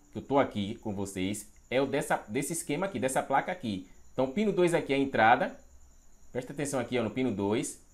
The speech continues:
Tá vendo? É a entrada. Aqui o pino dois, ó, é a entrada. Tá vendo? O pino cinco aqui, ó. Pino cinco aqui, ó, é o V C C. Aqui o pino cinco, ó. O V C C, tá vendo?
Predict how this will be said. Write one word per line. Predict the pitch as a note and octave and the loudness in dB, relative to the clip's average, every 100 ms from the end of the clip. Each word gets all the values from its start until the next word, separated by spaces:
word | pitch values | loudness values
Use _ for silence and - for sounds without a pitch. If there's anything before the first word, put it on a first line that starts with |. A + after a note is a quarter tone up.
| - | -12
Tá | F#2+ | -4
vendo? | A#2 E3+ A#3+ - - - - - - - - - - - - - - - - - - | -2 -2 -6 -18 -20 -20 -20 -20 -20 -20 -20 -20 -20 -20 -20 -20 -20 -20 -20 -20 -8
É | A2+ | 0
a | A2+ | 0
entrada. | G2+ - F2+ G2+ C#3 | 0 0 2 2 0
Aqui | C3+ | -2
o | A2 | -4
pino | G#2+ F#2+ | -4 -2
dois, | F#2+ G2+ | -2 0
ó, | A#2 D#3+ - - | -2 -4 -14 -12
é | F#2+ | -8
a | |
entrada. | F#2 F2+ D#2+ D#2+ G2 D#3 - - - - - - - - - - - - | -8 -4 -2 0 -2 -8 -14 -20 -20 -20 -20 -20 -20 -20 -20 -20 -20 -18
Tá | - | -12
vendo? | E2+ A#2 C#3 | -4 -4 -4
O | C3 | -6
pino | - G#3 | -2 0
cinco | G3 - E3 F#3+ F#3+ | 0 0 2 2 2
aqui, | G2+ - D#3+ | -2 0 2
ó. | G#2+ D2+ - - - - - - - | 2 0 -14 -20 -20 -20 -20 -20 -10
Pino | B2+ C3 | -4 -4
cinco | - A#2+ A2 | -4 -4 -4
aqui, | G2+ C#3 | -4 0
ó, | C3+ F2 - | 0 0 -6
é | A#2+ | -6
o | A2+ | -2
V | C3 | -2
C | - E3 | -2 -4
C. | D3+ B2+ B2 - - | 0 -2 -2 -8 -12
Aqui | - E3 D3+ | -8 -4 -4
o | |
pino | C3+ B2+ | -2 -2
cinco, | A#2 A#2+ B2+ C3 | -2 -4 2 2
ó. | F3+ - - - - - - - - | 2 -10 -20 -20 -20 -20 -20 -20 -18
O | G2 | -12
V | F#2 G#2+ | -4 -4
C | D#3+ | -4
C, | E3 C3+ C3 | -2 0 2
tá | B2+ | 2
vendo? | A2+ D3 F3+ | 0 0 -2